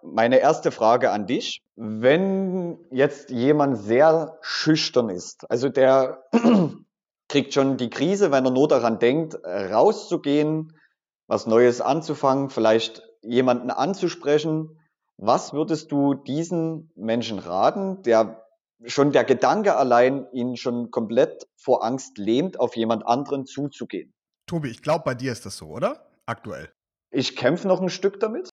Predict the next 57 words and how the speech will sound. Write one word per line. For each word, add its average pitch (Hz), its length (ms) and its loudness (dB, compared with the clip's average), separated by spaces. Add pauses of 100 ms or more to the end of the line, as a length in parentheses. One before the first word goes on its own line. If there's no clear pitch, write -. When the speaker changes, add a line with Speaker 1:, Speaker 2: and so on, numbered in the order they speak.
Speaker 1:
bin 151 220 2
aber 156 640 4
die 139 60 -4
letzten 135 340 -2
Monate 127 340 -2
damit 110 260 -2
echt - 220 -10
besser 95 240 -6
geworden. 90 380 -8
Aber 113 600 0 (180)
auf 120 180 -4
jeden 131 200 0
Fall 120 160 2
kann 117 200 0
ich 117 120 -4
da 113 140 0
Speaker 2:
Was 113 80 0
Speaker 1:
noch - 80 -16
gut - 80 -14
Speaker 2:
bedeutet 139 260 -2
Speaker 1:
dran 117 140 0
Speaker 2:
das? - 120 -18 (360)
Was 180 180 -6
bedeutet 107 400 -10
das? 90 160 -16
Lass 175 200 -6
uns 214 160 -10
bitte 185 420 -8
ganz 202 260 -6
konkret 165 380 -10
in 151 80 -10
die 139 80 -8
Praxis 165 480 -10
gehen. 180 280 -10 (420)
Also, 143 320 -4 (400)
du 147 160 -14
bist 202 240 -6
darin 151 300 -4
besser 208 280 -6
geworden. 185 480 -6
Das 151 160 -10
bedeutet, 151 400 -6
vorher 175 240 -4
hast 151 160 -6
du 135 60 -8
jetzt - 340 -12
niemanden 208 400 -4
angesprochen, 202 580 -6
obwohl 156 220 -6
es - 220 -20
eigentlich 160 340 -6
gern 143 180 -4
dein 123 220 -6
Wunsch 175 300 -10
war. 202 240 -6
Und 147 100 -10
jetzt - 540 -10